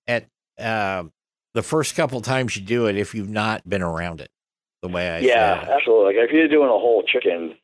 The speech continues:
Speaker 2: you know, I mean, there's been times where I've, it's, my white meat was dry as a bone, and it's just, uh, it, it's, I'm try-, I'm try-, I can't explain it too well, but, um, you know, there's that,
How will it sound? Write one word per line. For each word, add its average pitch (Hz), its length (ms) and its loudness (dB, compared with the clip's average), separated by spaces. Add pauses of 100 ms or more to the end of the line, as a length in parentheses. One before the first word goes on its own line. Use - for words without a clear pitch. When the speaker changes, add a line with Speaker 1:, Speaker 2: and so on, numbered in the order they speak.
(120)
Speaker 2:
you 101 100 -2
know, 92 140 2
I 95 80 2
mean, 101 180 -4
there's 110 220 2
been 101 160 -2
times 101 460 -6
where 90 160 4
I've, 90 260 0 (880)
it's, 110 320 -6
my 120 200 4
white 120 280 4
meat 113 200 -2
was 101 340 -2 (400)
dry 135 320 4
as 123 80 2
a 113 100 -4
bone, 110 560 2 (540)
and 107 300 0
it's 117 240 2
just, - 340 -2
uh, 110 320 4 (1500)
it, 117 380 0
it's, - 380 -14 (460)
I'm - 580 -10
try-, 104 260 0
I'm - 60 -8
try-, - 260 0
I 98 40 -2
can't 170 320 0
explain 143 400 2
it 139 160 0
too 151 100 4
well, 143 300 6
but, 113 320 4
um, 98 420 2 (380)
you 120 80 0
know, 120 160 4
there's 123 240 4
that, 123 340 2